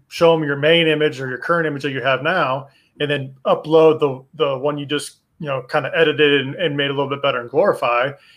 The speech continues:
and actually see results on which one is gonna perform the best. So PickFu is a service that i-, is vetted. It's U S A, U S A customers. Um, so you're gonna be able to, like, do quick testing, and it's super affordable. I think it's only, like, twenty bucks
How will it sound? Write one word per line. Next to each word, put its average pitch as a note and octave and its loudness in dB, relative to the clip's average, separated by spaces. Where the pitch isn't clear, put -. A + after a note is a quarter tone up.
and D#3+ 0
actually E3 0
see F3 -4
results D3 0
on B2 -8
which D3 -6
one C#3+ -6
is F3 0
gonna D#3 -2
perform C3 -10
the A#2+ -18
best. A2+ -10
So D#3 2
PickFu G#3 -4
is F#3+ -2
a F3+ -2
service D#3 2
that C#3 2
i-, D3+ 0
is D#3+ -6
vetted. D3+ 4
It's D#3+ -8
U D#3 -2
S D#3 -2
A, E3 -4
U E3+ -4
S E3 0
A D#3+ 4
customers. D3+ -4
Um, C3+ 0
so - -8
you're D3 -2
gonna D#3 0
be D#3 2
able D3 4
to, C#3+ 0
like, B2+ -6
do D#3 -2
quick - -10
testing, F3+ -6
and D#3+ -10
it's C3+ -10
super A3+ -2
affordable. C#3+ -2
I - -8
think F#3+ -6
it's F3+ -6
only, C#3+ -2
like, A#2 -14
twenty E3 -4
bucks B2+ -4